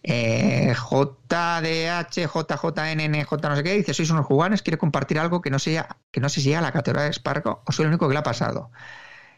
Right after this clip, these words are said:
En los primeros par-, tiros libres de los Suns comprobaba que mi ordenador estaba bien,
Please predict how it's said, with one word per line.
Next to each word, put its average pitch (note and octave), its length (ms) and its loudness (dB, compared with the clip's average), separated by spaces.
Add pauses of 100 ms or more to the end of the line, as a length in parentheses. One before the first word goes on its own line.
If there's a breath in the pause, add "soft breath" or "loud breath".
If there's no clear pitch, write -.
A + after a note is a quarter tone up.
(400 loud breath)
En C3 120 2
los C3 100 4
primeros F#3+ 240 2
par-, G3+ 340 0
tiros F3+ 200 2
libres E3 240 4
de B2+ 80 4
los A#2 160 2
Suns E3+ 260 0
comprobaba C3 400 2
que E3+ 100 0
mi C#3 100 6
ordenador B2 360 2
estaba C3+ 380 0
bien, E3+ 400 0